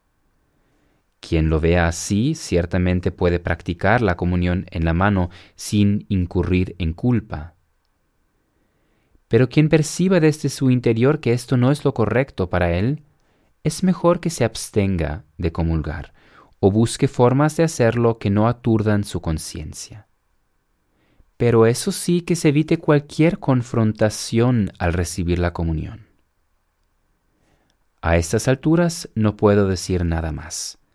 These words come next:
Se trata de un tema muy delicado y también importante,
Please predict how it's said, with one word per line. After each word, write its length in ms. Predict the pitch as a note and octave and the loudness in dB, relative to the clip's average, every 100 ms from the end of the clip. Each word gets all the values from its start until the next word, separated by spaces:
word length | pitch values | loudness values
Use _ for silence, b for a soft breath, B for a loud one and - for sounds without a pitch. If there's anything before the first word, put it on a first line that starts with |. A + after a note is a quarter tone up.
| _ _ _ | _ _ _
Se 200 | - - | -8 -4
trata 300 | E2+ F2+ F2+ | 0 2 2
de 100 | F#2+ | 2
un 120 | F#2+ F#2 | 2 2
tema 280 | G2+ G2+ | 0 2
muy 200 | G#2 G#2+ | 4 4
delicado 640 | A2 G#2+ G#2+ - B2+ C#3 F2+ | 4 4 2 2 4 4 2
y 80 | |
también 500 | E2+ F2+ F2 F2+ F#2 - | 0 -2 0 0 0 -2
importante, 840 | F#2 E2 E2 - G#2 B2 A2+ D#2+ | -4 -2 -2 -2 -2 -2 -4 -8